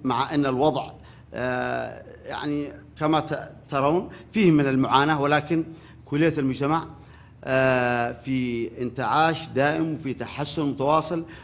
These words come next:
فنحن قد شمرنا السواعد ورفعنا المآزر لنشد من هذه الكلية ولنرفع من معنوياتها ولنآزر طلابنا،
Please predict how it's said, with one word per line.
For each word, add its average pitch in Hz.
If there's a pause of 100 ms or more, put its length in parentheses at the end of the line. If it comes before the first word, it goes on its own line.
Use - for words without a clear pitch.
(140)
فنحن 135
قد 127
شمرنا 139
السواعد 165 (500)
ورفعنا 123
المآزر 160 (360)
لنشد 127 (760)
من 127
هذه 160
الكلية 156
ولنرفع 143
من 156
معنوياتها 165 (100)
ولنآزر 127
طلابنا، 160